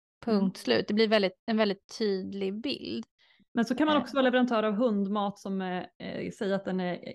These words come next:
Speaker 2: glutenfri eller att den är, eh, på något sätt allergisäker. Ja, men då riktar du dig till hundägare som har aller-, eh, hundar som har allergier.
Speaker 1: Mm.
Speaker 2: Eh, och då, då har du liksom en kanske mindre målgrupp, men den är ju betydligt tydligare,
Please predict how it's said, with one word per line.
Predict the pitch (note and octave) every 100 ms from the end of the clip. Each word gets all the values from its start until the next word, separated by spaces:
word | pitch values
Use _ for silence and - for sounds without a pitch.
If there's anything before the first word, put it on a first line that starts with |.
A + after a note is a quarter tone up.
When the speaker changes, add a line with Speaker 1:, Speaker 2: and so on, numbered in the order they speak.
| F3
Speaker 2:
glutenfri | A3+ F3+ - G3 - A3+ -
eller | F3
att | F3
den | F3+ F3
är, | E3+ E3+ -
eh, |
på | F3 G#3
något |
sätt | F#3 F3+
allergisäker. | - F#3 F#3 G3 F3+ D4 B3+ - - - -
Ja, |
men | G#3 G#3
då | G3+ C4
riktar | D4 B3 A3
du | G3
dig | F#3 F#3
till | F#3+
hundägare | G#3 E3+ F3 F3 E3+ F3
som | F3 E3+ E3+
har | E3
aller-, | E3+ E3+ F3 - -
eh, | F#3
hundar | G#3 F3+ F3
som | F3
har | E3+
allergier. | E3 F#3 G#3+ D#4+ - - - - _ _ B3
Speaker 1:
Mm. | A#3 G#3+ F#3+ F#3 F#3+
Speaker 2:
Eh, | F#3+
och | G#3
då, | F#3+ G#3 - F#3+ F#3+
då | G3+ G#3+
har | G#3+
du | G3+
liksom | G3 G3
en | G3 G3
kanske | G3 F#3
mindre | G3+ C4+ D#4+ D4 D4
målgrupp, | C4+ - A#3+ - E3 F3+ F#3 -
men | F#3+ F3+
den | F#3 F#3
är |
ju | F3+
betydligt | F3+ F3+ A#3 G#3+ F#3 F3 - - _ _ _ _ -
tydligare, | A#3+ F3 G#3 E4 F#3 -